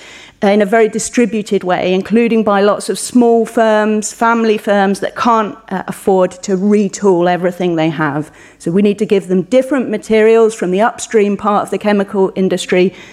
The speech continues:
so that we can produce the products that we want without requiring a really big infrastructure change here.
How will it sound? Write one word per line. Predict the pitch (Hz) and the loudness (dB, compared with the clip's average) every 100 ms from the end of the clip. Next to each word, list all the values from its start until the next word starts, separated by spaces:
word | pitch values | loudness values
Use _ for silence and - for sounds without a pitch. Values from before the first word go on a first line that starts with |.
| - - | -20 -6
so | - 202 | -2 0
that | 208 | 0
we | 196 | -2
can | - 190 185 - - - | 0 0 0 -4 -14 -2
produce | 208 - 247 269 - | -2 2 2 2 0
the | 208 | -6
products | - 339 330 196 - | -4 -2 0 0 -4
that | - 190 | -6 -2
we | 185 | 0
want | 185 175 175 165 - - | 0 2 0 -2 -8 -6
without | - 208 202 202 - | 0 2 2 0 -2
requiring | 190 - 196 190 180 185 | -4 -2 -2 0 0 -2
a | 185 | -2
really | 190 220 220 202 175 | 0 2 4 4 0
big | 165 185 175 165 - 202 | -2 0 0 -2 -6 -2
infrastructure | 185 180 - 165 - 180 | -2 -2 -6 -6 -6 -4
change | 185 175 165 | 0 0 0
here. | - 180 160 | 0 0 0